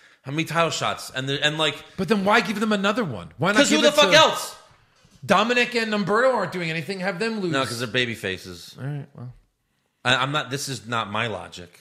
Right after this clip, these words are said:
Speaker 2: No, no,
Speaker 1: I'm
Speaker 2: I know,
Speaker 1: just
Speaker 2: I know, I know. I'm not even arguing 'cause I don't even know. I, you're probably
Speaker 1: So
Speaker 2: right.
Speaker 1: I have the Street Profits. I have Ford pinning Garza,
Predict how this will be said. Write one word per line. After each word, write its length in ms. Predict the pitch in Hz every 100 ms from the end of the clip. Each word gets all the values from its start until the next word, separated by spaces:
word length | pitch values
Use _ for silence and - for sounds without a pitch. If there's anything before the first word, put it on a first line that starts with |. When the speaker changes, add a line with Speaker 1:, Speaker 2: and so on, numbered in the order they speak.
| -
Speaker 2:
No, 140 | 175
no, 80 | 185
Speaker 1:
I'm 60 |
Speaker 2:
I 40 | 165
know, 140 | 175 113
Speaker 1:
just 140 | 92
Speaker 2:
I 40 | 139
know, 120 | 120
I 100 | 110
know. 120 | 120 92
I'm 80 | 127
not 200 | 135 120
even 180 | 113 107
arguing 380 | 120 123 107
'cause 100 | 101
I 40 | 107
don't 100 | 117
even 160 | 110
know. 280 | 110 110 107 -
I, 60 |
you're 200 | 113 123 123
probably 260 | 135 127
Speaker 1:
So 60 | 127
Speaker 2:
right. 80 | 143
Speaker 1:
I 40 |
have 100 | 180
the 40 | 175
Street 280 | - 170 165
Profits. 460 | 165 160 151 147
I 100 | 151
have 120 | 151 143
Ford 420 | 147 147 147 139
pinning 300 | 143 139 127
Garza, 640 | 123 127 120 127 127 123